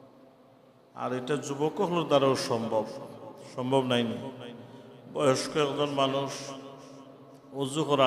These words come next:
কত কষ্ট শীতের দিনও, কিন্তু একটা যুবক যদি ইচ্ছা করে শীতের দিনে সকালে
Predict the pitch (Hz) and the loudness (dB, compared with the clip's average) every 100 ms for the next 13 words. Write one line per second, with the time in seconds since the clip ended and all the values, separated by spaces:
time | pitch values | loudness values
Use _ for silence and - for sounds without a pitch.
0 | 123 143 - 143 143 - - 139 123 131 | 6 2 -2 -2 -2 -4 -4 -4 -4 -8
1 | 123 123 120 123 131 131 127 - - 131 | -2 -2 -2 -2 -2 -2 -6 -14 -16 -16
2 | 127 127 - - - - - - - 131 | -18 -18 -20 -20 -20 -20 -20 -20 -16 -12
3 | 123 131 123 143 135 131 127 131 135 147 | -4 0 0 0 -2 -2 0 0 0 -2
4 | 143 135 - 139 135 131 127 123 127 - | -2 -4 2 4 4 4 2 -2 -8 -10
5 | - 127 127 - - - - 131 - 127 | -14 -14 -16 -18 -18 -18 -14 -12 -4 -4
6 | 123 127 139 135 127 127 127 | -2 -4 -4 -4 -2 0 0